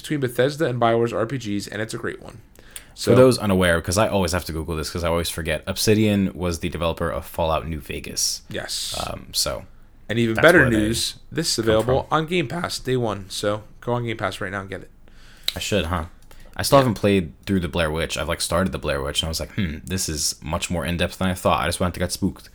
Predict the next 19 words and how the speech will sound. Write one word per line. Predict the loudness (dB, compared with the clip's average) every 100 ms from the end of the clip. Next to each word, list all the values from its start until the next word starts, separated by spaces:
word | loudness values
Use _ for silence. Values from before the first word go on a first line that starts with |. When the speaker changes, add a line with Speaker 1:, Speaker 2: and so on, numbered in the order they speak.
| -20 -20 -20 -20 -20 -16 -4
Speaker 2:
I | -2
didn't | -2
wanna | -2
meet | -6 -6
this | -6
dog. | -4 -4 -4 -6 -16
Speaker 1:
<laughs> | -20 -4
Speaker 2:
'Cause | 0 2 2
now | 2
the | 8
dog's | 8 8 4
probably | 2 4
gonna | 4
die. | 4 2 -4 -14 -20 -18 -4
Speaker 1:
Oh | -2
Speaker 2:
Hope | -2
Speaker 1:
my |
Speaker 2:
not. | -6
Speaker 1:
God. | -4 -6